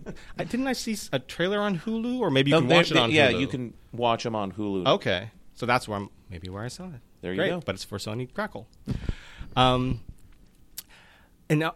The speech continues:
Speaker 1: A B, you've been on the podcast before, and if you haven't listened to that episode already, you should definitely go check it out, scriptsandscribes dot com.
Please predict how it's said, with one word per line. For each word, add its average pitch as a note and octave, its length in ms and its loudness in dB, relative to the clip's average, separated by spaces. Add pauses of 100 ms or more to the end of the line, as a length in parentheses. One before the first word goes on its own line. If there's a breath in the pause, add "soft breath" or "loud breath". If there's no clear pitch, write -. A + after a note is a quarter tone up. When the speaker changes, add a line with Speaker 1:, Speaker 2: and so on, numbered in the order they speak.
(100)
Speaker 1:
A A#3 140 4
B, F#3+ 80 2
you've F3 220 2
been B3 100 0
on A#3 80 0
the G3+ 60 -2
podcast C#3+ 440 -2
before, G#2 540 0 (140)
and A#2+ 100 0
if A2+ 100 -4
you C#3 80 -4
haven't D#3 360 0
listened C#3 160 0
to C#3 80 4
that C3 120 2
episode B2+ 360 0
already, G#2+ 400 4
you G2+ 160 0
should G#2 180 -10
definitely A2+ 240 0
go G2+ 140 0
check B2 240 -4
it A2+ 60 0
out, G2 180 2
scriptsandscribes A2 600 -6
dot B2+ 200 -2
com. F2+ 320 -2